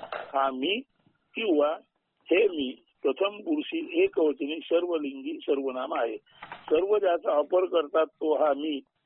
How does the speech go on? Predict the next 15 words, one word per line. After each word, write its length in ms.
म्हणूनच 380
अनन्यसाधारण 920
असतो. 380
मी 180
मध्ये 340
जो 220
जो 140
उद्गारू 500
शकतो, 400
बोलू 340
शकतो, 500
त्याचा 380
आशय 300
साठवलेला 680
आहे. 260